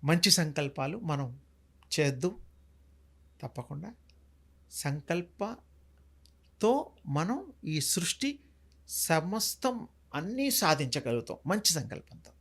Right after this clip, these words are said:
సంకల్పం గొప్పతనం, తల్లిదండ్రుల గొప్పతనం, దేవుడి గొప్పతనం మీకు ఈరోజు సూక్ష్మమైన మాటల్లో చెప్పడానికి ఈ చిన్ని వేదిక బీఆర్కే ద్వారా ప్రజలకు అందించడానికి అవకాశం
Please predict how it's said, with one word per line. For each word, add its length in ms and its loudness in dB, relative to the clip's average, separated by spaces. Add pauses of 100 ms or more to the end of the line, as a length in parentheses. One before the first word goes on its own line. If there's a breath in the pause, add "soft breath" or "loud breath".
(800 soft breath)
సంకల్పం 500 -4 (100)
గొప్పతనం, 440 -2 (340 soft breath)
తల్లిదండ్రుల 500 4
గొప్పతనం, 400 -4 (100)
దేవుడి 280 8
గొప్పతనం 440 0
మీకు 180 -6 (420 soft breath)
ఈరోజు 320 2 (500)
సూక్ష్మమైన 680 4 (280)
మాటల్లో 440 -2
చెప్పడానికి 520 -2 (460 soft breath)
ఈ 80 4 (100)
చిన్ని 300 0
వేదిక 300 2 (760)
బీఆర్కే 580 4 (240)
ద్వారా 320 8 (760)
ప్రజలకు 420 0
అందించడానికి 680 0
అవకాశం 400 -4